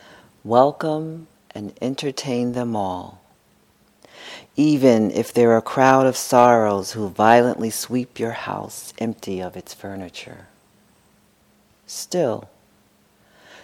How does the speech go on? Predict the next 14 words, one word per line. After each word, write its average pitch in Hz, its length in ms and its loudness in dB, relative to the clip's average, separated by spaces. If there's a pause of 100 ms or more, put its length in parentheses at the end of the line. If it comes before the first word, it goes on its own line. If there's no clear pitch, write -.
treat 151 340 -6
each - 380 -8
guest - 540 -6
honorably. 110 680 -6 (1600)
They 117 180 2
may 120 240 2
be 123 160 -2
clearing 156 500 0
you 151 200 -4
out - 500 -8 (600)
to - 120 -16
some 117 460 -4
new 135 340 -4
delight. 104 600 -8